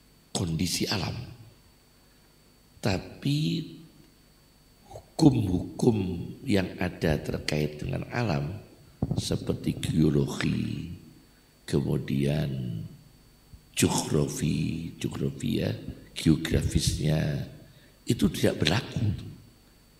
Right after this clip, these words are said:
di alam barzah. Tidak berlaku, Pak. Geologis tidak berlaku. Geografi dan geografis tidak berlaku.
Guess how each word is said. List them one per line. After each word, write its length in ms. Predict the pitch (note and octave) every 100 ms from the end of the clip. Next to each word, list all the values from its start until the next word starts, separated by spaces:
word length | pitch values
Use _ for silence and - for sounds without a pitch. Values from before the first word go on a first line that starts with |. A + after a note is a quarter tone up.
| -
di 480 | G2+ F2 F2 - - -
alam 160 | G#2 F#2+
barzah. 480 | F#2+ E2 - - - - - - - _ _ - _ - _ _ -
Tidak 160 | -
berlaku, 400 | - A#2 - -
Pak. 400 | B1+ - - - - - - - - - - - - - - - - -
Geologis 800 | - E2+ F2 F#2+ F2+ C3+ - -
tidak 180 | - -
berlaku. 420 | - - - - - - - - - - _ - -
Geografi 640 | - - C3+ A2 G#2+ G#3+ D3+
dan 480 | - D2+ - -
geografis 640 | - A#2+ B2 - - - -
tidak 160 | G#2+
berlaku. 340 | - B1 -